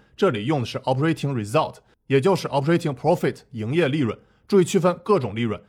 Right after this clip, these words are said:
比如毛利润、营业利润、利润总额、净利润等等啊。我之前视频讲过，就不再赘述了。我顺便算了一下，保时捷的营业利润率达到惊人的百分之十六，对比一下大众整体的营业率百分之七点五，高了一倍还要多啊！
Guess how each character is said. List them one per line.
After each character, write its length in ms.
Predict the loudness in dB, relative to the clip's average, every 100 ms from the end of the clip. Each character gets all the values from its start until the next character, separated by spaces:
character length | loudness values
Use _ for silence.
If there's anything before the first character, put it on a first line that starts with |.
| _
比 80 | 0
如 160 | 0
毛 160 | 0 0
利 80 | 2
润、 160 | 0
营 120 | -2 -2
业 120 | 0
利 80 | 2
润、 180 | 0 0
利 80 | 2
润 140 | 2
总 180 | 0 -6
额、 140 | -8
净 200 | -4 0
利 40 | 0
润 120 | 0
等 160 | -2 -4
等 100 | -6
啊。 80 | -10 _
我 140 | -6 -4
之 180 | -2 -2
前 220 | -2 -2
视 120 | -2
频 140 | -4
讲 160 | -4 -4
过， 140 | -6
就 100 | -8
不 100 | -6
再 140 | -2 -2
赘 180 | -2 -4
述 140 | -6
了。 80 | -14 _ _ _ -6
我 100 | -2
顺 220 | 2 2
便 140 | 2
算 260 | 2 2 0
了 60 | 0
一 80 |
下， 180 | -4 -8 -8 _
保 180 | -4 -2
时 140 | -2
捷 160 | 0 0
的 180 | 0 -4
营 160 | -2
业 160 | 2 4
利 80 | 4
润 120 | 2
率 200 | 0 -4 _ -4
达 180 | -2
到 160 | 0 -2
惊 220 | 0 2
人 120 | 2
的 120 | 2 0
百 240 | -4 -6
分 120 | -4
之 80 | -4
十 160 | -2 0
六， 160 | 0 -2 _ _
对 140 | 0 2
比 140 | 2
一 40 | 2
下 160 | 0
大 160 | 2 0
众 200 | 0 -2
整 200 | -2 -2
体 140 | -4
的 100 | -6
营 140 | -4 0
业 80 |
率 180 | 0 -2 -6
百 140 | -8
分 180 | -6 -4
之 100 | -4
七 220 | -4 0
点 140 | 2 2
五， 180 | -2 _ _
高 160 | 2 2
了 80 |
一 160 | 0 -4
倍 260 | 0 0 0
还 140 | -2
要 100 | -6
多 200 | -6 -10
啊！ 140 | -10